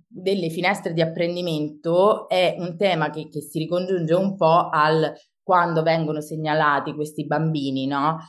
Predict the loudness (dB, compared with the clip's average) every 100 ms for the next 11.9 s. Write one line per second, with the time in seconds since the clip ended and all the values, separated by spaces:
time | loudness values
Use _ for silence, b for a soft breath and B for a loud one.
0 | B B _ 2 4 4 2 0 2 2
1 | 2 0 -2 -8 -10 -6 -4 -2 -2 -2
2 | -6 -6 -6 -4 -6 -2 -2 0 0 0
3 | -4 -6 -2 0 0 -2 -2 0 0 0
4 | -2 -4 -8 -8 -4 -2 0 0 0 0
5 | -2 0 0 -2 -2 -6 -4 -4 -4 -6
6 | -4 -4 -4 -2 2 2 2 -2 -8 -6
7 | -6 -6 -6 -4 0 0 0 -4 -8 -10
8 | B _ -6 -4 -4 -2 0 0 -2 -2
9 | -2 -2 0 2 2 0 -2 -6 B B
10 | -4 0 0 0 -2 0 2 2 0 -2
11 | -4 -2 -4 0 0 0 -2 -6 -12